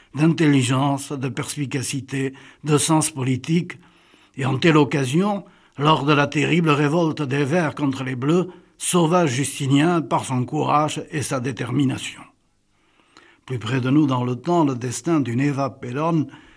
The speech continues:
ferait songer à l'impératrice,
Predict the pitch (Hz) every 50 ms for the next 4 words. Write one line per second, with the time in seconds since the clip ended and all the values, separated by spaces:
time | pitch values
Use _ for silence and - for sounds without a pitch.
0 | _ _ _ _ - 135 139 143 156 175 165 170 - 160 156 151 135 117 127 117
1 | 113 110 107 107 110 131 135 123 127 139 127 123 131 131 - - 131 131 127 113
2 | - - -